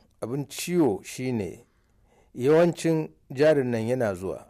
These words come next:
amma in ya zo din ba, baya tafiya wuraren da ake bukatarsa. Shi ne wuraren da yake akwai talauci. Shi jari in an shigo da shi, ai ana shigo da shi ne don ya taimaka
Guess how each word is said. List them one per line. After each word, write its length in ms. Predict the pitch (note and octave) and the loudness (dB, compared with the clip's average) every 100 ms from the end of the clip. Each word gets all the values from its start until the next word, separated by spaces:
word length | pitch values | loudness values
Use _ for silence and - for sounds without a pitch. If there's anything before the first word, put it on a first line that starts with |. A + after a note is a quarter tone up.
| - | -8
amma 280 | A#2 A2+ A2 | -4 -4 -4
in 180 | - E3 | -4 2
ya 160 | D#3 D3+ | 4 4
zo 140 | D3 | 2
din 260 | D3 D3+ A2 | -2 -4 -2
ba, 300 | A2+ A2+ A2 - | 2 4 2 0
baya 540 | B2 C#3+ D#3+ D#3 B2 | 2 4 6 6 4
tafiya 480 | - G#2 C#3 C3 A2 | 0 -10 -4 -2 -2
wuraren 520 | A2+ C3 A#2 A2 A2+ | -2 0 0 0 -4
da 60 | - | -8
ake 260 | B2+ - G#2 | -10 -10 -10
bukatarsa. 640 | F2 - F#2+ F2+ - - - _ - _ _ _ | -10 -8 -8 -10 -18 -18 -20 _ -20 _ _ _
Shi 220 | - B2+ | -10 -2
ne 120 | A2+ | -2
wuraren 460 | A2 C3+ A#2+ A#2+ A2+ | 2 4 4 4 0
da 80 | |
yake 280 | F#2 - - | -6 -8 -12
akwai 240 | - - G2+ | -10 -10 -8
talauci. 460 | G2 F#2 - - - _ _ _ - _ _ _ | -6 -6 -8 -16 -20 _ _ _ -20 _ _ _
Shi 160 | - B2+ | -12 0
jari 260 | D3+ D#3 | 4 4
in 120 | C3+ C3+ | 2 -2
an 120 | C#3 | -4
shigo 220 | C#3+ D3 | -2 -2
da 100 | B2 | -2
shi, 280 | A2+ C3 C3 - | -4 -8 -6 -4
ai 140 | C#3+ | -4
ana 200 | D3+ B2 | -2 -4
shigo 240 | - A#2+ B2+ | -6 -8 -6
da 100 | A2 | -6
shi 120 | A#2 | -6
ne 120 | A2 | -6
don 280 | G2 A#2 A#2+ | -4 -4 -4
ya 80 | G2 G2 _ _ _ | -6 -8 _ _ _
taimaka 600 | - C#3+ C#3 A2 G#2 F2 | -2 0 2 -2 -2 -4